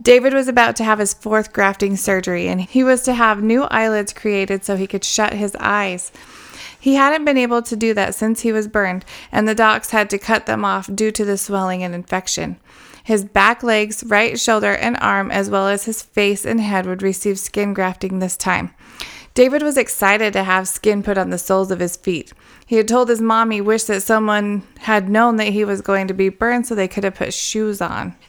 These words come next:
If he had shoes on, his feet wouldn't need skin and he'd be able to walk. Marie told him that no one could have known that he was going to be burned,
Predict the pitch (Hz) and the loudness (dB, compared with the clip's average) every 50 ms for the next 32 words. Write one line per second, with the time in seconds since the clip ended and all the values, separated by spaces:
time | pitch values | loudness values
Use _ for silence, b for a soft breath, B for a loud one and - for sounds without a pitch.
0 | b b - 277 285 285 330 311 302 294 285 262 - - - 320 339 330 285 254 | b b 4 4 4 4 2 2 2 2 2 0 0 0 0 0 0 0 0 0
1 | 220 208 208 208 202 - - - 262 262 262 254 - 233 233 226 226 226 - - | 0 0 0 -2 -4 -6 -6 -2 -2 -2 -2 -2 -2 0 0 0 0 -2 -2 -2
2 | 214 208 202 202 - - - - - 233 214 190 190 196 B B B B B - | -2 -4 -4 -4 -8 -10 -8 -4 -2 -2 0 -2 -4 -6 B B B B B -4
3 | 208 202 208 208 196 196 196 185 180 180 170 156 - 165 156 160 156 139 - - | -2 -2 -2 -2 -2 -2 -2 -2 -4 -6 -8 -10 -8 -8 -8 -6 -6 -6 -8 -10
4 | - - - - b b b b b b b b b b b b b b - 220 | -14 -20 -20 -20 b b b b b b b b b b b b b b -2 0
5 | 233 254 277 302 285 - - 254 226 220 220 208 208 208 190 185 185 180 185 - | 2 2 2 0 0 0 2 2 2 2 0 0 -2 -2 -2 -2 -2 -2 -2 -2
6 | 190 190 190 196 196 196 202 202 202 202 - 208 202 202 196 202 196 196 180 170 | -2 -2 0 0 0 0 0 -2 -2 -2 -2 -2 -2 -2 -2 -2 -2 -2 -2 -2
7 | 170 175 180 - B B B B B B B B - 127 196 202 202 190 196 196 | -4 -6 -8 -10 B B B B B B B B 0 0 2 2 2 2 0 -2
8 | 196 - - 196 190 190 190 190 185 196 190 196 190 190 - 196 - - 175 180 | -2 -2 -2 -2 -2 -2 -2 -4 -6 -4 -2 0 0 0 -2 -4 -6 -6 -6 -8
9 | - | -10